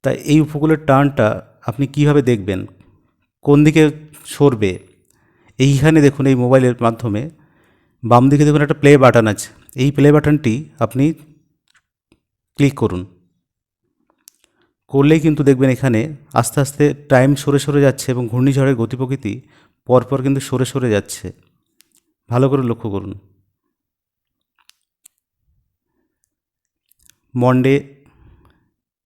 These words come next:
নাইন, টেন, ইলেভেন পি এম পরপর কিন্তু সরে সরে যাচ্ছে। ম্যাপটা দেখলে আপনি বুঝতে পারছেন যে কোন রাজ্যের বা কোন জেলা বা কোন দেশের মধ্যে দিয়ে ঘূর্ণিঝড়টি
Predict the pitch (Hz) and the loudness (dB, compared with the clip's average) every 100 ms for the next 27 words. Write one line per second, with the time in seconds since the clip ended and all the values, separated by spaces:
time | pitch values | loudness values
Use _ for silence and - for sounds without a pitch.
0 | _ _ - 117 123 127 123 127 123 127 | _ _ -6 -2 -2 -2 -4 -2 -2 -2
1 | 135 - _ _ - 123 123 123 120 120 | -6 -16 _ _ -6 -2 -2 -4 -4 -4
2 | 117 117 120 113 131 123 120 - 120 120 | -4 -4 -6 -6 -8 -8 -10 -8 -8 -8
3 | 120 104 101 - - 98 _ _ _ _ | -6 -6 -6 -10 -16 -16 _ _ _ _
4 | _ _ _ _ _ _ _ _ _ 117 | _ _ _ _ _ _ _ _ _ -6
5 | 123 135 127 147 143 147 127 127 143 139 | -4 -2 -2 0 0 -2 -4 -4 -2 -2
6 | - 123 127 131 127 131 131 123 120 113 | -2 -4 -4 -4 -2 -4 -6 -2 -2 0
7 | 135 123 123 127 127 123 117 104 - _ | -2 -2 -4 -4 -4 -6 -10 -20 -20 _
8 | _ _ _ 113 107 127 131 120 120 127 | _ _ _ -8 0 2 2 0 -2 -2
9 | 127 123 131 127 123 127 120 117 101 - | 0 -2 -2 -4 -4 -4 -4 -6 -6 -14
10 | _ _ _ _ _ _ _ _ _ _ | _ _ _ _ _ _ _ _ _ _
11 | _ _ _ _ - 113 123 127 127 - | _ _ _ _ -16 -4 -2 0 -2 -4
12 | 107 135 | -8 -8